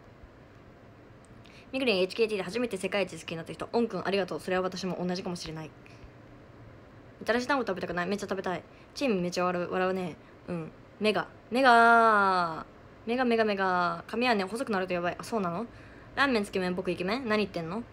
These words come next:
はい。ラブラブさん、面白すぎる。ありがとうございます。ラブラブー。眠い、靖国。うん、一緒に寝よう。一緒に寝ようはちょっと誤解を招く。ごめん、寝ろ。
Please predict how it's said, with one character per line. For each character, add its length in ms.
は 80
い。 100
ラ 80
ブ 80
ラ 80
ブ 100
さ 120
ん、 80
面 160
白 160
す 100
ぎ 100
る。 140
あ 80
り 80
が 80
と 120
う 20
ご 80
ざ 100
い 60
ま 80
す。 40
ラ 120
ブ 80
ラ 80
ブ 100
ー。 500
眠 260
い、 60
靖 180
国。 180
う 180
ん、 20
一 100
緒 80
に 80
寝 120
よ 180
う。 20
一 140
緒 20
に 60
寝 80
よ 80
う 20
は 20
ち 100
ょ 20
っ 20
と 180
誤 140
解 160
を 100
招 280
く。 200
ご 100
め 120
ん、 80
寝 100
ろ。 140